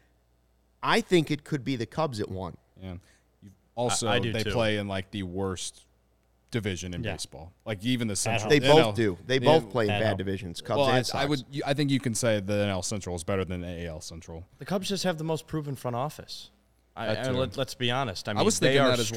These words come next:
Speaker 3: structurally sound organization that makes all of the right moves. They've yet to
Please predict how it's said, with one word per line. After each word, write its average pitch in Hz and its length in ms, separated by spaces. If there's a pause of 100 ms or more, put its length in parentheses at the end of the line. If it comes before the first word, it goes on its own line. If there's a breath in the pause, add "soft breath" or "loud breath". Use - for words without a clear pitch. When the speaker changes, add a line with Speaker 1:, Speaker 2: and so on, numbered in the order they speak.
(140)
Speaker 3:
structurally 135 380
sound 117 360
organization 107 640
that 104 40
makes 101 380
all 98 220
of 92 120
the 95 100
right 90 200
moves. 78 440 (340)
They've 95 200
yet 104 260
to 101 200